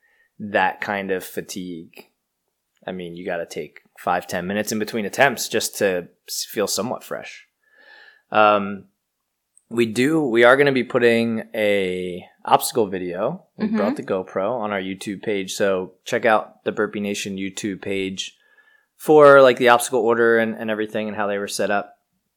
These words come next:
Speaker 1: But, um, let's, let's run through 'em just real quickly, and we can talk about each one if, if we want to, or
Speaker 2: Yeah.
Speaker 1: if there's any that jump out to you guys, let me know.
Speaker 2: Yeah.
Speaker 1: Uh, so right off the bat, you had Scorn Hole.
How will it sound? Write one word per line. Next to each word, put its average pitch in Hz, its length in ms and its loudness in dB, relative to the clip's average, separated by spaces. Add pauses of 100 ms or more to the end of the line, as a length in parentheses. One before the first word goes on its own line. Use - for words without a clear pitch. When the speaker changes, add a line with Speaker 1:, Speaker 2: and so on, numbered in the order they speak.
(100)
Speaker 1:
But, 113 280 2
um, 107 280 -2
let's, 120 240 -2
let's 123 280 -2
run 120 220 -2
through 113 340 -2
'em 110 400 -6
just 110 220 -16
real 110 140 0
quickly, 107 520 -4
and 98 100 -6
we 98 100 -10
can 98 140 -12
talk 98 220 -4
about 95 240 -6
each 95 220 -12
one 95 180 -6
if, - 220 -12
if 104 180 -10
we 95 100 -10
want 92 240 -12
to, 95 200 -10
or 92 40 -6
Speaker 2:
Yeah. 233 100 -2
Speaker 1:
if - 60 -6
there's 104 160 -4
any 101 180 -4
that 98 160 -6
jump 98 220 -4
out 95 200 -2
to 98 100 -12
you 92 60 -8
guys, 92 260 -8
let 92 80 -8
me 92 100 -18
know. 92 300 -14
Speaker 2:
Yeah. 269 160 -2 (460)
Speaker 1:
Uh, 107 260 2
so 120 180 -2
right 120 180 4
off 123 180 2
the 113 80 -4
bat, 107 220 2
you 104 40 -6
had 98 200 -4
Scorn 123 400 -2
Hole. 123 460 0